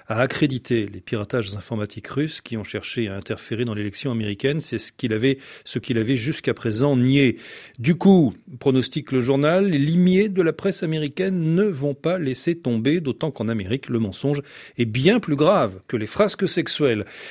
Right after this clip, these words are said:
En tout cas, pointe le journal de la Haute-Marne, histoire vraie ou pas, il est fort probable que les quatre ans de présidence de Donald Trump seront jalonnés d'abracadabrantesques échanges entre lui et ses détracteurs et d'excès linguistiques dont il a le secret.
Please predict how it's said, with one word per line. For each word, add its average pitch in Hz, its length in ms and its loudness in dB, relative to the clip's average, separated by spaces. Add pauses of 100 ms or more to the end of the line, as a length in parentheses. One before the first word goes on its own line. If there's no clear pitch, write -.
(140)
En 160 100 4
tout 202 140 0
cas, 160 260 4
pointe 147 300 0
le 147 80 -2
journal 143 260 2
de 135 80 2
la 135 120 4
Haute-Marne, 151 440 2
histoire 139 360 0
vraie 143 440 2
ou 143 120 0
pas, 165 400 2
il 139 100 -2
est 139 60 0
fort - 240 -2
probable 151 500 4
que 131 140 -4
les 113 420 -2
quatre 139 320 -2
ans 160 140 2
de 117 100 -2
présidence 139 640 2
de 113 100 -2
Donald 139 360 2
Trump 160 340 4
seront 131 300 0
jalonnés 165 560 4 (340)
d'abracadabrantesques 156 1700 4
échanges 165 580 4
entre 131 260 2
lui 175 440 4
et 135 40 0
ses 127 220 -4
détracteurs 160 800 0
et 131 80 4
d'excès 147 480 0
linguistiques 165 680 0
dont 139 140 -2
il 131 180 -2
a 120 40 4
le 120 60 0
secret. 151 480 2